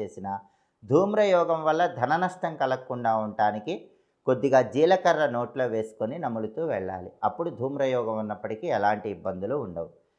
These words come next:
అదేవిధంగా రాశిచక్రం చార్ట్లో గ్రహాల స్టేటస్ తీసుకుంటే, గురువారానికి అధిపతైన గురువు మేషంలో, కుజుడింట్లో, మిత్రక్షేత్రంలో ఉన్నాడు. కాబట్టి ద్వాదశ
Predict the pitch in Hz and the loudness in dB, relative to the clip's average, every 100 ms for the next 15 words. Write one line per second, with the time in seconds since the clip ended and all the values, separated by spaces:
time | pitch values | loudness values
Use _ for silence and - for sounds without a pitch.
0 | _ - 113 131 170 160 165 175 185 139 | _ -2 2 6 6 6 2 6 8 10
1 | 147 170 170 165 156 151 - 139 131 139 | 8 4 -4 0 -2 0 2 2 2 -2
2 | 117 113 107 135 147 139 120 113 120 - | 0 -2 4 4 4 0 -2 -2 -4 -8
3 | 107 - - 92 - 156 - _ _ _ | -10 -10 -12 -10 -8 -8 -10 _ _ _
4 | 117 156 196 214 202 196 185 170 156 165 | 2 4 8 8 8 6 4 0 0 -2
5 | 156 151 143 127 147 170 196 143 127 127 | 0 0 -2 -2 0 2 0 -2 -4 -4
6 | 143 127 117 104 98 139 131 139 131 110 | -4 -4 -2 -2 -2 -6 -4 -4 -4 -4
7 | 113 104 113 110 156 - - 117 - 110 | -2 -2 -4 -6 -6 -6 -4 -4 -2 -6
8 | 117 117 92 92 87 - 113 123 123 139 | -4 -4 -6 -10 -8 0 2 2 -2 -2
9 | 113 110 - _ _ 107 123 139 180 | -4 -8 -20 _ _ 4 10 10 8